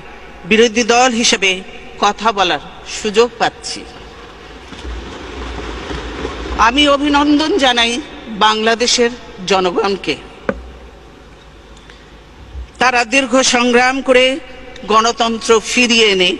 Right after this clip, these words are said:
উনিশশো একানব্বই সালে আমাদেরকে নির্বাচিত করেছিলেন,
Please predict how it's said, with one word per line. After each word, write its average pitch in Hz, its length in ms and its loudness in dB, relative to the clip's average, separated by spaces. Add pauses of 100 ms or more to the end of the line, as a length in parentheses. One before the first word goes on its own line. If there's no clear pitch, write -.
(340)
উনিশশো 262 440 2
একানব্বই 254 640 2
সালে 220 220 0 (520)
আমাদেরকে 202 440 0 (240)
নির্বাচিত 196 560 0
করেছিলেন, 147 600 -4